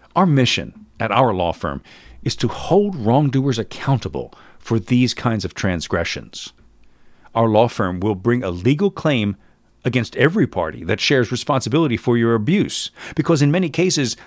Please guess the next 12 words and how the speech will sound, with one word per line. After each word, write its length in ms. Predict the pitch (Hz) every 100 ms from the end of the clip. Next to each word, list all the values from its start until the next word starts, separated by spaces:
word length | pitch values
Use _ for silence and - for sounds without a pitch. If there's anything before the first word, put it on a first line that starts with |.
| -
abusers 580 | 120 147 180 165 151 -
are 160 | 143 175
allowed 520 | 170 156 156 113 90
to 100 | -
continue 640 | - 131 120 - 170 135 87
these 240 | 113 104 117
egregious 640 | 110 - 147 226 120 78 -
acts 360 | 127 - - - - - -
due 160 | 123 139
to 120 | 120
the 160 | 104 -
actions 580 | 131 - 135 117 -